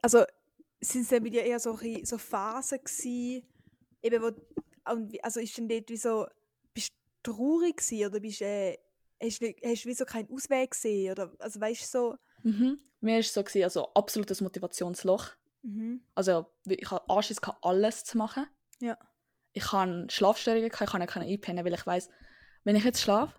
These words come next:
Speaker 2: dann ist jetzt
Speaker 1: Musst
Speaker 2: nur noch ein paar Stunden und dann muss ich morgen früh aufstehen und in
Speaker 1: Ja.
Speaker 2: die Schule oder gehen arbeiten. Und es ist so schlimm geworden, dass ich, ähm, wirklich nur noch mit vier Stunden Schlaf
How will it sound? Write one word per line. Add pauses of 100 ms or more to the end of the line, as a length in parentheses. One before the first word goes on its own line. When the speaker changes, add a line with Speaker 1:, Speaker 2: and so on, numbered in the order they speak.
(440)
Speaker 2:
dann
ist
jetzt
Speaker 1:
Musst
Speaker 2:
nur
noch
ein
paar
Stunden
und
dann
muss
ich
morgen
früh
aufstehen
und
in
Speaker 1:
Ja.
Speaker 2:
die
Schule
oder
gehen
arbeiten.
Und (400)
es
ist
so
schlimm
geworden,
dass
ich, (240)
ähm, (200)
wirklich (220)
nur
noch
mit
vier
Stunden
Schlaf